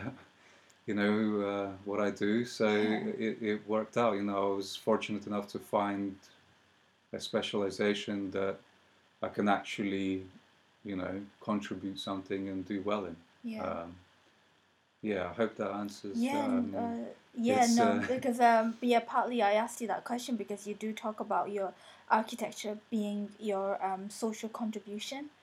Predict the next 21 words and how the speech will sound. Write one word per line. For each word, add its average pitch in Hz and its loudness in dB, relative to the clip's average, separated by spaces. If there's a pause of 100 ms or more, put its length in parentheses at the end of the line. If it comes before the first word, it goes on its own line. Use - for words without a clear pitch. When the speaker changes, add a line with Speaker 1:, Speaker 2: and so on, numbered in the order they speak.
Speaker 1:
Mm-hmm. 104 2
Speaker 2:
So, 196 -2 (320)
um, 190 -6
Speaker 1:
Yeah. 214 6 (260)
Speaker 2:
yeah. 220 -4 (380)
Speaker 1:
So, 117 6 (120)
uh, 104 0 (120)
yeah, 110 6
so 104 2
what 107 2
I 120 6
mean 113 4
by 98 2
that 107 4
is, 98 -4
um, 95 -2 (1000)
you 113 0
know, 101 2
you're 113 4
trying 117 6 (140)
to, 113 0